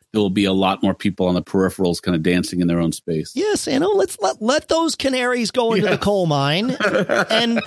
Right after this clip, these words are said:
Speaker 2: and call me in two weeks and let me know how this goes, right? Like, there,
Speaker 1: Yeah.
Speaker 2: there will be that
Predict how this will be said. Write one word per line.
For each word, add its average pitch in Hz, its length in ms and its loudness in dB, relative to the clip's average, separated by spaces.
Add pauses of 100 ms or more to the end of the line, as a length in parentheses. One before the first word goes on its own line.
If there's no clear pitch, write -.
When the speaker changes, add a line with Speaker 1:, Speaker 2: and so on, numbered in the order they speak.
(320)
Speaker 2:
and 240 380 0
call 320 260 0
me 277 160 0
in 147 100 2
two 170 160 0
weeks 110 360 -2
and 160 120 0
let 226 100 0
me 277 80 2
know 302 160 2
how 277 140 0
this 254 180 0
goes, 339 560 0
right? 196 220 0
Like, 226 200 0
there, 254 260 0
Speaker 1:
Yeah. 190 100 -8
Speaker 2:
there 226 160 2
will 254 320 2
be 156 220 2
that 107 340 0